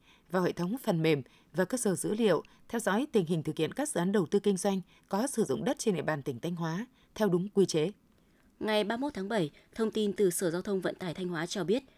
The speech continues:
Speaker 2: theo cơ chế đặc thù mà Hội đồng Nhân dân tỉnh Thanh Hóa cho phép, thành phố Sầm Sơn và thành phố Thanh Hóa sẽ sử dụng nguồn thu tiền sử dụng đất các dự án khai thác quỹ đất đầu tư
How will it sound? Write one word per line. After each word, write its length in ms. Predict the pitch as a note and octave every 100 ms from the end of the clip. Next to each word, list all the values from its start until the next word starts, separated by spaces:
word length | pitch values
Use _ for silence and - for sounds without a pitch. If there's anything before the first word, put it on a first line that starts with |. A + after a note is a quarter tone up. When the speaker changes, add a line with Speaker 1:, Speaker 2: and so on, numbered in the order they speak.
| _ -
Speaker 2:
theo 140 | A3
cơ 140 | G3+ G#3
chế 160 | F#3+
đặc 140 | G#3+ G#3
thù 260 | F#3+ F3+ E3
mà 160 | E3+
Hội 220 | E3+ F3+ D#3
đồng 220 | F#3+ F3
Nhân 120 | A3
dân 180 | A#3 A3
tỉnh 140 | F#3+
Thanh 120 | E3+
Hóa 140 | E3+ E3
cho 180 | G3+ D#3+
phép, 240 | G#3+ C4+ - - -
thành 160 | A3 -
phố 180 | F3+
Sầm 180 | F#3+ G#3
Sơn 240 | - G3 F3+
và 140 | F3+
thành 180 | F3 D#3+
phố 180 | - D#3
Thanh 160 | G3+
Hóa 320 | F3+ D#3+ G3+ - - -
sẽ 220 | G#3+ A3+
sử 160 | -
dụng 260 | F3+ G3 F3+
nguồn 180 | F#3+ F3+
thu 220 | B3 B3
tiền 260 | - G#3+ D3+
sử 160 | E3
dụng 200 | D3+ -
đất 140 | E3 -
các 180 | - C4
dự 100 | G3
án 300 | - D#3+ F3+
khai 260 | - - F3
thác 280 | A#3+ C#4 -
quỹ 160 | F3
đất 220 | G#3+ C#4+
đầu 180 | G#3 F#3+
tư 260 | - F#3+